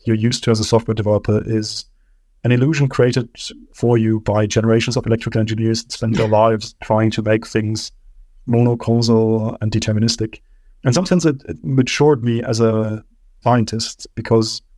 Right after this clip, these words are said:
having been a pure mathematician beforehand and then having done computer stuff, and largely, well, my minor was in economics, I hadn't really dealt with experimental science yet. And surprisingly, a lot of the backend engineers at Google that were involved in,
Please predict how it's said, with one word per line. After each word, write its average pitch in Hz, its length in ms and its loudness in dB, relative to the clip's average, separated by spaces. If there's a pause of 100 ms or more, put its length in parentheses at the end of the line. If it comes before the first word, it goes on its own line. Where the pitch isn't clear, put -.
(280)
having 151 640 2
been 127 300 2
a 120 60 0
pure 127 220 0
mathematician 120 580 2
beforehand 123 680 0
and 117 140 0
then 113 280 2
having 110 200 0
done 110 140 -2
computer 127 300 -4
stuff, 123 220 0
and 117 260 -2
largely, 135 380 2
well, 120 140 0
my 113 100 0
minor 120 200 0
was 117 180 0
in 113 80 -2
economics, 117 540 -4 (680)
I 123 100 0
hadn't 170 320 0
really 131 560 2 (460)
dealt 131 340 2
with 110 120 -2
experimental 110 520 0
science 113 400 -2
yet. 185 320 -4
And - 120 2
surprisingly, 139 880 2
a - 60 -4
lot 117 220 2
of 117 220 0
the 113 340 2 (180)
backend 120 260 0
engineers 110 320 -2
at 117 120 -2
Google 123 260 2
that 113 140 2
were 110 100 0
involved 110 440 0
in, 104 440 -4